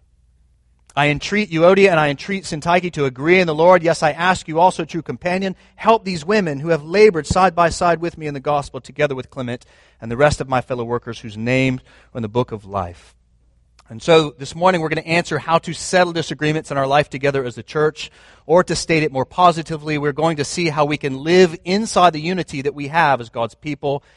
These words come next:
even though we have a lot of different people from different backgrounds and different preferences and things of the like. And our answer is gonna be the same answer that we had back in chapter two. Namely, the answer is to have the mind of Christ. That's the simple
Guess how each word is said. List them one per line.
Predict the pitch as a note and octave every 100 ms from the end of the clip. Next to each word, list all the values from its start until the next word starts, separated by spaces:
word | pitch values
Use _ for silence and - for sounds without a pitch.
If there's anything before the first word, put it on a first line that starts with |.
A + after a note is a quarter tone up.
| _ -
even | F3+ F3
though | E3 D#3+
we |
have | D#3
a | D3
lot | C#3+ D#3
of |
different | D3+ F3+ D#3
people | E3+ D#3+
from | D3 B2+
different | C3+ E3
backgrounds | C#3+ C#3+ - C3+ B2+ A#2+
and | A#2
different | B2 D3 -
preferences | - D3 C3+ A#2 B2+ A2+
and | G#2+
things | A#2+ A#2
of | A#2
the |
like. | B2+ G#2+ G2 - _ _ _
And | D3
our | D3+ - D#4
answer | D#4+ - -
is | D#3+ -
gonna | F#3 E3
be | E3+
the | C#3+
same | - F#3+ G3+ G3
answer | D3 C#3+ D3+
that | D3
we | D3+
had | C3+ C3+ B2+
back | B2+ B2+ C#3+
in |
chapter | B2+ B2 - C3+
two. | - - D#3+ G2 - _ _ _ _
Namely, | A#2 C#3+ F3 A#2 G#2 G#2 - _ _ _
the | -
answer | B2+ D3 - G2+
is | G#2 G2+
to | -
have | G#2+ A#2
the | A2
mind | G#2+ G#2+ G#2
of | G2
Christ. | _ F#2 D#2+ - _ _ _ _ _ _ _ _ _ _ _ _ _ _
That's | C3 D3+
the | -
simple | C3 - E3+ D#3+ C#3 B2 A#2+